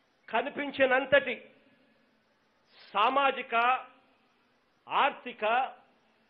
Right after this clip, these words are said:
రాజకీయ, విద్య,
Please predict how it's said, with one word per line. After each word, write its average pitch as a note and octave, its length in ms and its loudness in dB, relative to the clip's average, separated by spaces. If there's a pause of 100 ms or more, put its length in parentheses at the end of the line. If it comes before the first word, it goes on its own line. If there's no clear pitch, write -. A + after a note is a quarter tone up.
(640)
రాజకీయ, C4 580 -2 (1200)
విద్య, A3+ 460 -2